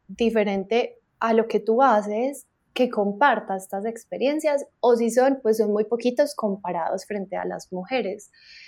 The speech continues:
Y elegimos también invitarte porque decíamos, "Pues, pero qué bonito también contar otras maneras de paternar",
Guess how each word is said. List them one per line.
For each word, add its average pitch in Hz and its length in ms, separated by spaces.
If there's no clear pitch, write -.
Y 254 380
elegimos 262 920
también 254 320
invitarte 247 580
porque 233 300
decíamos, 214 720
"Pues, 247 200
pero 208 580
qué 226 140
bonito 240 440
también 220 300
contar 233 500
otras 240 380
maneras 220 560
de 175 80
paternar", 175 680